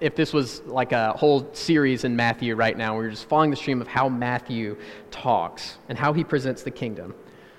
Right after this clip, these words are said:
we see that this garment really is about participating. It really is about participating in the kingdom. It really is a holy life, doing justice,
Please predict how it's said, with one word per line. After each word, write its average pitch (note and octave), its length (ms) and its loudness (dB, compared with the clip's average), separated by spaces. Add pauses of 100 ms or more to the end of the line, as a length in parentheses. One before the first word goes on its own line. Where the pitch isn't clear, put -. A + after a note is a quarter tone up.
(420)
we C3+ 60 -8
see F#3+ 140 8
that D#3 60 8
this D#3 160 0
garment D3 320 4
really C3 300 2
is B2 180 -4
about A2 300 -2
participating. - 800 -10 (1160)
It C3+ 40 -4
really F#3 200 6
is D#3 100 2
about C#3+ 220 -2
participating A#2 800 -4
in A#2 120 -8
the A2+ 80 -4
kingdom. C3 420 -8 (1600)
It D#3 140 0
really D#3+ 240 6
is C#3+ 100 0
a C#3 60 0
holy C#3+ 320 0
life, E3 280 0 (840)
doing C#3+ 260 2
justice, - 640 -4